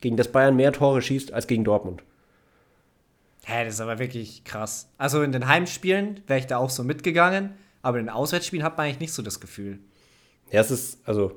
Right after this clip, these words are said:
Speaker 1: es ist einfach nur verrückt. Achtundvierzig Tore seit zweitausendsiebzehn. Das ist einfach,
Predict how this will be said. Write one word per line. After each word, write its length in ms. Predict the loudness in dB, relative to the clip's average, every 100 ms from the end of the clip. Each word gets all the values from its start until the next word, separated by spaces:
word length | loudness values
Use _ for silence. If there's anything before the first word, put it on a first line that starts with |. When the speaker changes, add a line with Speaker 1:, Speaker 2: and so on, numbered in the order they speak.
| -14 _ -2
Speaker 1:
es 120 | 0
ist 120 | 2
einfach 200 | 2 4
nur 100 | 4
verrückt. 380 | 4 0 0 -2
Achtundvierzig 680 | -4 -2 0 0 0 -2 -2
Tore 380 | 2 2 2 -4 -8
seit 200 | -8 -6
zweitausendsiebzehn. 720 | -4 -4 -4 -8 -8 -6 -4
Das 120 | -4
ist 140 | -6 -4
einfach, 380 | -4 0 0